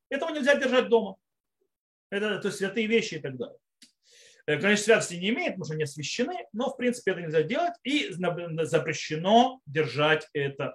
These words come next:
дома. Э, таким о-, кстати, это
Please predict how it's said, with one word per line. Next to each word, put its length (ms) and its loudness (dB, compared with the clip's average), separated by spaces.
дома. 600 2
Э, 1600 6
таким 320 -2
о-, 100 -4
кстати, 220 4
это 180 2